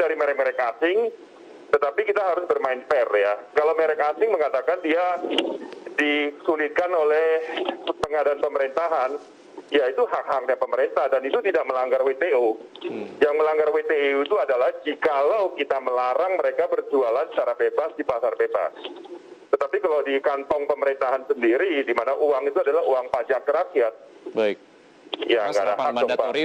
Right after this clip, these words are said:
Speaker 2: masih terbatas di, eh, apa namanya, pemerintahan dan juga lembaga-lembaga ataupun kementerian begitu ya.
Speaker 1: Betul,
Speaker 2: Baik.
Speaker 1: Pak. Betul,
Speaker 2: Ya,
Speaker 1: Pak.
Speaker 2: eh, semoga kemudian memang insentif-insentif ataupun mungkin proteksi itu dapat terasakan secara efektif begitu, Pak Timothy. Tentu saja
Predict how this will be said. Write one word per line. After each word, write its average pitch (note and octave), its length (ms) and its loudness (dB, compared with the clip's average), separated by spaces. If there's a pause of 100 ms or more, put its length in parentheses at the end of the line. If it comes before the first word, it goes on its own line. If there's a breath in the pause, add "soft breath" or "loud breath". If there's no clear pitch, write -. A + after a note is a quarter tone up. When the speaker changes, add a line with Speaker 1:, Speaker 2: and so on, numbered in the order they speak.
(140)
Speaker 2:
masih B2 240 0
terbatas A2+ 460 -2 (100)
di, A2+ 240 4 (320 loud breath)
eh, F2+ 880 2
apa G#2+ 240 -2
namanya, A2 320 -2
pemerintahan A2 600 -2
dan A2 100 0
juga G#2 240 0
lembaga-lembaga G2+ 720 0
ataupun A#2 160 -2
kementerian A2 560 0
begitu F#2+ 320 0
ya. G2 240 0 (220 loud breath)
Speaker 1:
Betul, C3+ 260 0
Speaker 2:
Baik. A#2 220 2
Speaker 1:
Pak. F#2+ 200 0 (120)
Betul, A#2+ 180 0
Speaker 2:
Ya, C#3+ 160 2
Speaker 1:
Pak. G2 120 -4 (280)
Speaker 2:
eh, B2+ 160 2
semoga C#3 320 0
kemudian D#3 480 0
memang D#3+ 400 -2
insentif-insentif C#3 880 -2
ataupun C#3 240 0
mungkin C3+ 320 -2
proteksi C3 400 0
itu D#3+ 160 2
dapat C3 560 -2
terasakan C3 720 -2
secara A#2+ 400 0
efektif A#2 400 0
begitu, G#2 480 2
Pak F#2 320 0
Timothy. F#2+ 400 0
Tentu - 400 -2
saja A2 160 0